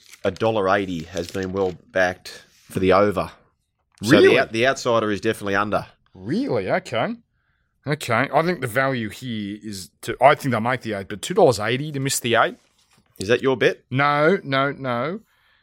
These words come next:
Speaker 2: Um,
Speaker 1: Well, you know what? I'm thinking the same thing.
Speaker 2: try, uh, let me, I'll just give you these 'cause this might tempt you. Top try scorer,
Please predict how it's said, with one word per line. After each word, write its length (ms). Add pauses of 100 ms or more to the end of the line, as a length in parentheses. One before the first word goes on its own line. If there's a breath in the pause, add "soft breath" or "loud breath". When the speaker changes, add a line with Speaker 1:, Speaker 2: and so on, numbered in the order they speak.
(160)
Speaker 2:
Um, 640 (960)
Speaker 1:
Well, 100
you 60
know 140
what? 120
I'm 100
thinking 260
the 80
same 220
thing. 280 (180)
Speaker 2:
try, 240 (640)
uh, 880
let 200
me, 200
I'll 100
just 240
give 160
you 80
these 540
'cause 160
this 160
might 200
tempt 280
you. 160
Top 280
try 260
scorer, 420